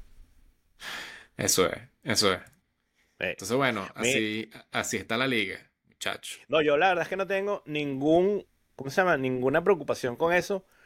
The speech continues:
Speaker 2: porque si hay algo que caracteriza a esta liga es que a todo el mundo le gusta humillar a su oponente.
Speaker 1: Claro, marico, obviamente.
Speaker 2: Sea,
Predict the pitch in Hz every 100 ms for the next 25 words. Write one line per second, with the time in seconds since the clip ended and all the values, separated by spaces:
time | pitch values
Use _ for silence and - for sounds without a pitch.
0 | - _ _ 139 139 131 131 - - 147
1 | 139 156 170 190 196 220 196 - 151 147
2 | 135 127 127 127 120 160 165 180 170 170
3 | 180 180 - 120 151 - - 180 185 180
4 | 175 180 156 127 - 151 151 127 117 135
5 | 147 113 92 71 - _ _ _ - -
6 | 101 95 98 - 98 107 - - - 113
7 | 98 101 104 95 160 180 220